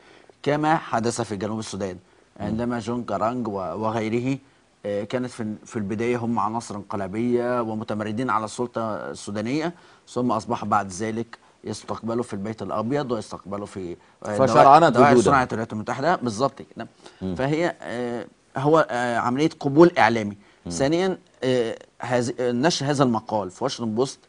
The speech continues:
Speaker 1: هو رسالة للداخل الأمريكي. الداخل
Speaker 2: مم.
Speaker 1: الأمريكي تقريبًا مغيب عما يحدث في الخارج.
Speaker 2: مم.
Speaker 1: فعندما نتحدث يكون هناك خطاب إعلامي عربي يتحدث عن الحوثيين باعتبارهم انقلابيين،
Speaker 2: مم.
Speaker 1: المواطن الأمريكي لا يعرف إلا واشنطن بوست، نيويورك تايمز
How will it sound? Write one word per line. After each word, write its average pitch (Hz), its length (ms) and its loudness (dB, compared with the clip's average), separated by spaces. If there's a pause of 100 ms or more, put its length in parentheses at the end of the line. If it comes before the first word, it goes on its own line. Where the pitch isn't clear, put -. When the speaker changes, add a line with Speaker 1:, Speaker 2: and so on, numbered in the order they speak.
(360)
Speaker 1:
هو 139 160 4
رسالة 180 380 4
للداخل 160 400 2
الأمريكي. 147 600 0 (180)
الداخل 117 220 -2
Speaker 2:
مم. 170 60 2
Speaker 1:
الأمريكي 143 300 -2
تقريبًا 160 400 -2
مغيب 139 420 0
عما 107 200 0
يحدث 117 240 -4
في - 60 -12
الخارج. 95 320 -8 (420)
Speaker 2:
مم. 90 300 -4
Speaker 1:
فعندما 117 600 -2
نتحدث 123 840 0
يكون 143 380 -4
هناك 139 200 -2
خطاب 139 340 0
إعلامي 123 340 4
عربي 107 360 4
يتحدث 123 400 -6
عن 110 100 -4
الحوثيين 127 320 -6
باعتبارهم 117 380 0
انقلابيين، 120 600 0 (300)
Speaker 2:
مم. 95 140 -2
Speaker 1:
المواطن 170 420 4
الأمريكي 160 480 2
لا 160 140 4
يعرف 160 360 2
إلا 139 120 2
واشنطن 120 380 -2
بوست، 117 240 -8
نيويورك 127 340 -6
تايمز 143 460 -6